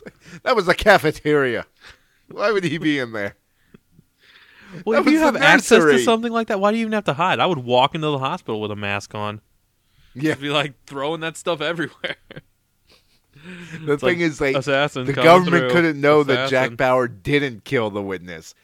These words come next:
Speaker 1: And, like, come on. I don't have a lot of faith in Jack Bauer these days, but I don't think that <laughs> slicing a guy's neck with a broken piece of glass is really his style.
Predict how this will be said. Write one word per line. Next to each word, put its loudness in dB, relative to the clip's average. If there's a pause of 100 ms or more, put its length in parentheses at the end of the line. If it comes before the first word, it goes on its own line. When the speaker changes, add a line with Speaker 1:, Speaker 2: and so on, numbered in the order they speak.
Speaker 1:
And, -10
like, -6
come -6
on. -4
I 0
don't -2
have 4
a -2
lot 2
of -6
faith -4
in -6
Jack -2
Bauer 0
these -8
days, -6 (360)
but -2
I 2
don't -2
think -4
that -2
<laughs> -14
slicing -2
a -2
guy's 0
neck -4
with -6 (800)
a -8
broken 0
piece -6
of -6
glass 2
is -12
really -4
his -6
style. -6